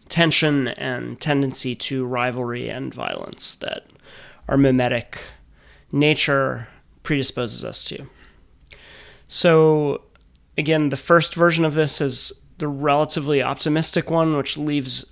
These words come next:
open a certain possibility of progress. The second one is, I would say, overtly apocalyptic because it essentially on a, on a sort of philosophical or intellectual basis, takes seriously the biblical idea that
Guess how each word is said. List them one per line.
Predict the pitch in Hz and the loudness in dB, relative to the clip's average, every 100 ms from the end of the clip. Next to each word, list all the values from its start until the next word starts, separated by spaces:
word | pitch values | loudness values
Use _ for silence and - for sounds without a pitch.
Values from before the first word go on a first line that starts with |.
| - | -2
open | 151 175 160 | 0 2 2
a | 143 | 2
certain | - 135 131 | 0 -2 -4
possibility | 127 135 - 127 127 123 | -6 -6 -4 -4 -6 -8
of | 113 - | -10 -6
progress. | 143 139 156 190 190 - - - - - - - | -4 -4 -6 -8 -4 -4 -4 -8 -20 -20 -20 -12
The | - | -2
second | 160 196 190 180 | 2 4 4 4
one | 170 160 151 | 6 6 4
is, | 135 127 - - - _ | 2 2 0 0 -4 _
I | 147 | -4
would | 143 135 | -2 0
say, | 143 135 | 0 0
overtly | 127 131 123 120 135 | -2 -2 -2 -2 -6
apocalyptic | 127 147 131 139 131 156 196 202 - - - | -2 -2 -2 -4 -6 -4 -4 -4 -8 -20 -18
because | - 135 143 131 | -16 -4 -4 -2
it | 131 123 - - - - - - | -4 -6 -10 -20 -20 -20 -16 -6
essentially | - 180 185 175 156 | 0 2 2 2 2
on | 147 143 | 2 0
a, | 127 120 - | -2 -6 -6
on | 135 | -4
a | 131 | -2
sort | - 127 | -2 -4
of | |
philosophical | - 160 160 - 160 165 151 | -6 -2 2 4 2 2 -2
or | 143 131 | 0 0
intellectual | 131 131 135 131 139 131 | -2 -4 -4 -6 -6 -8
basis, | 113 - - 123 - - - - - - | -6 -4 -4 -2 -2 -2 -12 -20 -20 -4
takes | - 180 - | -2 2 2
seriously | 180 175 165 - 156 143 135 | 4 4 4 2 0 -2 -2
the | 131 | -4
biblical | 131 143 143 135 139 | -2 0 0 -2 -4
idea | 127 120 127 123 120 117 | -4 -4 -8 -8 -10 -10
that | 107 110 | -12 -12